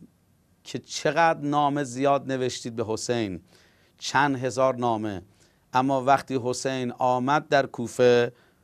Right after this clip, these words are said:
او رو تسلیم دشمنش کردید، در مقابل او ایستادید. "و زعمتم انکم قاتلوا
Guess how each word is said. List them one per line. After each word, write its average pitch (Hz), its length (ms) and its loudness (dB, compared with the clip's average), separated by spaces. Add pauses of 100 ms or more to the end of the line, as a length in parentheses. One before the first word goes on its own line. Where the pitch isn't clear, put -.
(280)
او 135 160 2
رو 127 100 2
تسلیم 127 500 -6
دشمنش 110 540 -6
کردید، 85 440 -8 (600)
در 135 160 8
مقابل 135 480 6
او 139 140 4
ایستادید. 104 680 -2 (640)
"و 127 120 6
زعمتم 147 960 4 (100)
انکم 143 880 4
قاتلوا 139 1000 6